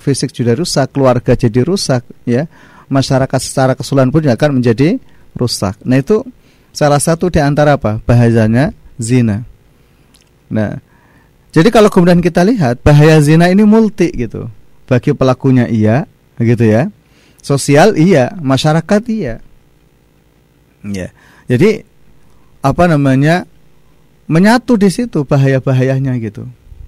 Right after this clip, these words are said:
Nah, oleh karenanya ini juga menjadi nasihat bagi kita semuanya ya. Semoga Allah Subhanahu wa taala menjauhkan kita dari perbuatan yang buruk tersebut.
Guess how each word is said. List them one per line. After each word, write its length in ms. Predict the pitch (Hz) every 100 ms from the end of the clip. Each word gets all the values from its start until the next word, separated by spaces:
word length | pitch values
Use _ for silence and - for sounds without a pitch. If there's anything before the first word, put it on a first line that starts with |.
| - - _ _ _ _
Nah, 240 | 123 123 117
oleh 120 | 117
karenanya 600 | 113 113 110 135 185 - - - - _ _ _ -
ini 160 | 127 143
juga 320 | 127 - 127
menjadi 320 | 120 117 117
nasihat 560 | 117 117 139 143 143 -
bagi 240 | 120 120
kita 240 | 117 113
semuanya 560 | - 123 113 110 123 107
ya. 120 | 110 208
Semoga 560 | - 117 110 104 143 - _ _ _ _ -
Allah 240 | 127 143
Subhanahu 640 | 139 127 120 127 123 110 110
wa 40 |
taala 520 | 113 110 113 127 156 -
menjauhkan 600 | 127 120 127 117 131 117
kita 280 | 117 123 135
dari 320 | 120 127 233 - _ -
perbuatan 600 | 131 - 127 113 123 123
yang 100 | 110
buruk 280 | - 107 101
tersebut. 440 | 104 - 101 104